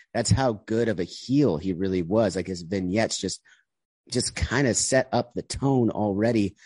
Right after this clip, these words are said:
And this is, and then he makes his debut on, on Superstars later. And man, it's, I'm, I'm really excited to go back to some of these things, 'cause when, when I texted you and I said, "I think we should do that this way. I think this three should be our top Scott Hall moments."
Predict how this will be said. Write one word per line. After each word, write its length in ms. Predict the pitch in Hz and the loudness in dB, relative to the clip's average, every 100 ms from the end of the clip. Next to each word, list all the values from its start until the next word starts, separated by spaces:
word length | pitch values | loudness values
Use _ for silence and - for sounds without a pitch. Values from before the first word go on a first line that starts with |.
| - _ | -20 _
And 140 | 117 117 | -2 0
this 180 | 113 113 | 0 0
is, 320 | 104 90 - _ _ _ - | -2 -2 -8 _ _ _ -4
and 140 | 113 | 0
then 100 | 110 | 2
he 80 | 107 | 4
makes 200 | 110 101 | 2 0
his 160 | 101 90 | -6 -4
debut 720 | 107 98 82 117 123 107 90 | -2 -2 0 4 4 4 0
on, 120 | 87 | -6
on 200 | 95 90 | -8 -8
Superstars 840 | - 147 117 113 - 98 95 87 | -2 0 0 -2 0 0 0 -2
later. 400 | 104 117 107 98 | 0 2 2 0
And 140 | 85 78 _ _ _ _ | -2 -6 _ _ _ _
man, 260 | 123 120 98 | -2 0 2
it's, 420 | 107 113 - - - | 0 0 -2 -6 -6
I'm, 340 | 73 101 117 | -4 -2 0
I'm 180 | 127 139 | 2 4
really 200 | 160 165 | 6 6
excited 320 | 120 131 120 | 4 2 2
to 100 | 110 | 2
go 140 | 107 101 | 2 0
back 360 | 104 101 - | 0 -2 -4
to 100 | - | -10
some 180 | - 101 | -6 -2
of 60 | 95 | 0
these 200 | 92 - | 0 -2
things, 300 | 104 95 - | -2 -2 -2
'cause 260 | 90 - - _ _ 117 | -4 -6 -12 _ _ 0
when, 360 | 120 110 107 - | 2 4 2 2
when 180 | 117 | 2
I 80 | 110 | 2
texted 380 | - 135 - 113 | 2 0 0 0
you 120 | 113 | 0
and 100 | 110 | 0
I 60 | 101 | -2
said, 180 | 107 101 | -2 -2
"I 60 | |
think 300 | 101 120 101 | -2 -2 -2
we 80 | 104 | -4
should 180 | - 85 | -6 -4
do 220 | 98 95 | -2 0
that 180 | 95 - - | 0 -2 -2
this 240 | 95 - | -2 0
way. 240 | 101 98 87 | 0 0 0
I 40 | |
think 240 | 98 90 | -2 -2
this 180 | 98 95 | -2 -2
three 340 | - 92 98 87 | -4 -2 0 0
should 220 | - 92 | -4 -2
be 140 | 90 | 0
our 80 | 85 | -2
top 380 | - 104 90 - | -2 -2 -2 -4
Scott 320 | - 98 82 | -4 -2 0
Hall 160 | 95 92 | 0 0
moments." 560 | 95 95 90 - - | 0 0 -2 -2 -8